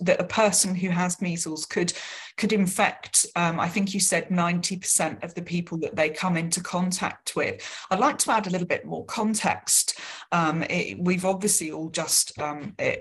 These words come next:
emerged, well, some people would argue we haven't yet emerged, but emerging or emerged from the recent pandemic.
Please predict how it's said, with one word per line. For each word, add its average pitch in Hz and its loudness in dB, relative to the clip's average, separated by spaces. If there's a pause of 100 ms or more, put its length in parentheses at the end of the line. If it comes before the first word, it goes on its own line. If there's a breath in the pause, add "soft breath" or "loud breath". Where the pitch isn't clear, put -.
(120)
emerged, 170 4
well, 143 -4 (280 loud breath)
some 196 6
people 185 0
would 180 2
argue 180 4
we 180 2
haven't 180 0
yet 156 2
emerged, 160 -2
but - 2
emerging 180 2
or 170 -2
emerged 170 -2
from 151 -2
the 165 -12
recent 170 -2
pandemic. 170 2